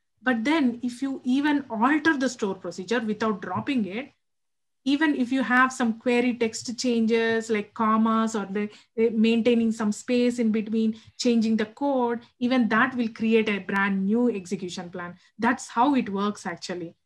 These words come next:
So you have to make sure unforce and then force, if you do not have that,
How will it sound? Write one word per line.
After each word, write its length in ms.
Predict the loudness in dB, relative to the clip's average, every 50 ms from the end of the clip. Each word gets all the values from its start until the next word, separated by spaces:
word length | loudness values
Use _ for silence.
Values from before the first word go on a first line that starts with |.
| _ _
So 100 | _ 2
you 160 | 2 4 4
have 160 | 2 2 0 0
to 80 | 0 2
make 240 | 2 2 2 0
sure 300 | -2 -2 0 0 0 0 0
unforce 560 | 0 0 0 0 0 -2 -2 -2 -4 -10 -16 -20 -20 _ -8 -4
and 140 | -2 0 0
then 140 | 0 -2
force, 340 | -4 -6 -10 -10 -10 -12 -18 -20 _ _ _ _ _ _ _ _ _ -2
if 140 | -2 0
you 140 | 2 2 2
do 140 | 4 4 4
not 240 | 4 4 2 0 -2
have 400 | -4 -8 -6 -4 -4 -4 -4 -2
that, 280 | -2 -2 -2 -4 -6